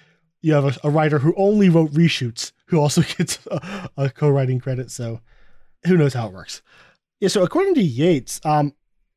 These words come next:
a producer, uh, Warner Brothers producer Lionel Wigram was the one who initially, uh, got the idea to adapt something from Fantastic Beasts. Um, Hollywood obviously being constantly on the lookout for new I P.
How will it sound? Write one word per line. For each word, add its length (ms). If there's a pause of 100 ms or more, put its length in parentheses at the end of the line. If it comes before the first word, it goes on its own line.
a 80
producer, 580
uh, 240 (300)
Warner 240
Brothers 240
producer 400
Lionel 420
Wigram 520
was 180
the 80
one 120
who 140
initially, 680 (340)
uh, 260
got 140
the 100
idea 240
to 100
adapt 320
something 320
from 240
Fantastic 560
Beasts. 680
Um, 400 (840)
Hollywood 420
obviously 480
being 460 (260)
constantly 560
on 140
the 80
lookout 320
for 80
new 160
I 100
P. 320